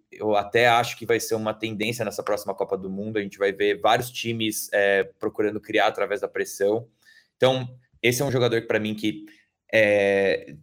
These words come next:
é indiscutível na Inglaterra, ele pode ter jogos ruins, ele pode perder gols, pra mim isso é indiscutível, e eu acho que até se a gente for buscar,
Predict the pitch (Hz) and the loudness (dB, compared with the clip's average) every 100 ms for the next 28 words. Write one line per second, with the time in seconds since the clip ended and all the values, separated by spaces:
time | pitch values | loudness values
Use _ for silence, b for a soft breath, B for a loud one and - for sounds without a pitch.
0 | _ 87 110 117 120 123 123 120 113 110 | _ -6 -4 -4 -4 -4 -2 -2 0 0
1 | 104 107 117 131 120 - 123 123 117 117 | 2 2 2 0 -2 0 0 0 0 0
2 | 104 90 101 131 117 107 110 104 104 104 | -2 -6 -4 -4 -4 -2 -2 -4 -4 -4
3 | 95 101 92 101 117 120 113 107 113 104 | -2 -2 0 0 0 0 -2 -4 -4 -8
4 | 117 113 120 120 - 123 - 110 107 95 | -6 -6 -6 -10 -12 -12 -8 -4 -2 0
5 | 107 110 113 110 113 - 110 - 139 156 | 0 2 4 4 2 2 -2 0 2 0
6 | - B - 113 - 113 113 - - 113 | -4 B -8 -4 -2 -2 -2 -4 2 2
7 | 104 | 2